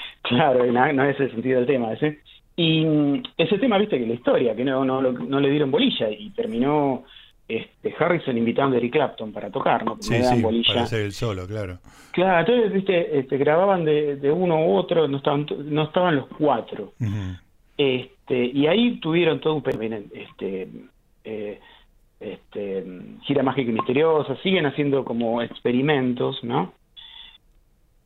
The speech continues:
Speaker 1: Llegan a la, a la terraza, que es lo que se ve, que refleja muy bien Peter Jackson, ¿no?
Speaker 2: Sí,
Speaker 1: En
Speaker 2: sí.
Speaker 1: Get Back. Y, y con todo lo que les costó, este, <laughs> llegar al recital de la terraza, ¿no?
Speaker 2: Sí, sí, sí.
Speaker 1: Eh,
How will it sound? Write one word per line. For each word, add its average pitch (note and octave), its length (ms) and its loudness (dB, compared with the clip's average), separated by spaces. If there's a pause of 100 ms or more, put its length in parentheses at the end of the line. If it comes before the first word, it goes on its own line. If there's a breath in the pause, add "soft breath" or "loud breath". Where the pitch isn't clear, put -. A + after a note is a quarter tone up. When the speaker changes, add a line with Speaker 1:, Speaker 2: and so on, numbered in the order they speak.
(180)
Speaker 1:
Llegan F#3+ 240 2
a E3 60 2
la, D#3 100 0
a C#3+ 100 0
la C3 120 0
terraza, G#3 500 0 (120)
que C#3 100 0
es B2+ 120 -6
lo A#2+ 120 -4
que A2+ 100 -10
se G#2+ 140 -6
ve, A2+ 480 2
que A2 100 -2
refleja C3 380 -2
muy B2+ 160 0
bien B2+ 140 0
Peter B2+ 260 -2
Jackson, B2 420 -4
¿no? B2 140 -2
Speaker 2:
Sí, B2 100 0
Speaker 1:
En A2 60 0
Speaker 2:
sí. A#2+ 100 -2 (180)
Speaker 1:
Get - 200 -14
Back. A#2+ 220 4 (1000 loud breath)
Y, G2 640 -6
y A2+ 120 -10
con A#2 200 -2
todo D#3+ 140 2
lo D#3+ 100 2
que B2 80 0
les A2+ 120 -4
costó, D#3+ 680 -2
este, - 440 -12
<laughs> - 100 -8
llegar B2+ 240 0
al E3 80 4
recital E3 640 -2
de D3 100 2
la A2+ 160 0
terraza, B2 580 -2
¿no? B2+ 160 -2
Speaker 2:
Sí, A#2 220 -2
sí, G#2 140 -4 (120)
sí. G2+ 180 -6 (140)
Speaker 1:
Eh, A2 640 0